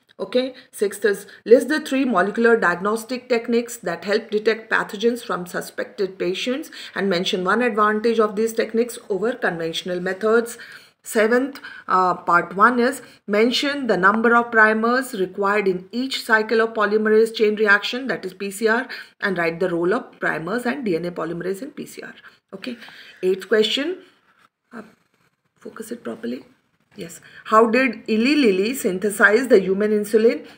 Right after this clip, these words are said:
and mention one difference between the insulin, this insulin, and the one produced by human pancreas? Okay. Uh,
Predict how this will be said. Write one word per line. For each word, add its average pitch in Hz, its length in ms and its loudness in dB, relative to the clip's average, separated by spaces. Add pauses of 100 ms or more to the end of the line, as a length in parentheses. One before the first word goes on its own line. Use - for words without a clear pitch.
and 190 160 0
mention 185 480 -2 (180)
one 240 300 2
difference 226 420 0
between 196 460 -4
the 214 260 0
insulin, 226 680 0 (240)
this 277 240 4
insulin, 285 540 0 (160)
and 185 160 0
the 180 120 2
one 214 200 2
produced 175 400 -4
by 262 220 -2 (260)
human 165 320 -8
pancreas? - 680 -12 (300)
Okay. - 240 -4 (720)
Uh, 175 220 0